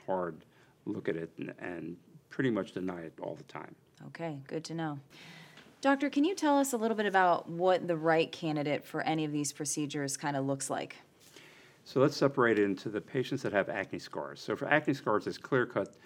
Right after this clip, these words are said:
Speaker 1: the radiofrequency treatment is the treatment of choice for
Speaker 2: Mm-hmm.
Speaker 1: all skin types. Um,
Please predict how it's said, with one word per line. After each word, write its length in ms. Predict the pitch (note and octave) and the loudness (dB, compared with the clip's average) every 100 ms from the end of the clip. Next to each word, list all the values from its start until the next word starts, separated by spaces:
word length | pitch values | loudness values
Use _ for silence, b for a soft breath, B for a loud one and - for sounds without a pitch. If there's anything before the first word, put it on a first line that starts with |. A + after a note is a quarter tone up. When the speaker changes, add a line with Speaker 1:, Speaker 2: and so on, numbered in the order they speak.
| B B | B B
Speaker 1:
the 80 | - | 2
radiofrequency 760 | G#2+ A#2+ A#2+ A#2+ A2 G#2+ - F#2 | 6 8 6 4 0 0 -4 -6
treatment 360 | - F2+ F#2 E2+ | -4 -4 -2 -4
is 60 | |
the 60 | F2 | -6
treatment 340 | - G2+ E2+ E2 | -6 -4 -4 -4
of 40 | |
choice 340 | - D#2 - | -4 -6 -8
for 200 | - C#3+ | -8 -6
Speaker 2:
Mm-hmm. 100 | C#3+ | -2
Speaker 1:
all 120 | A#2 G#2+ | 0 0
skin 260 | - F#2 | -2 -6
types. 440 | - - - - - b b b b _ A2 | -6 -12 -14 -20 -20 b b b b _ -2
Um, 320 | F#2 F2+ | 0 0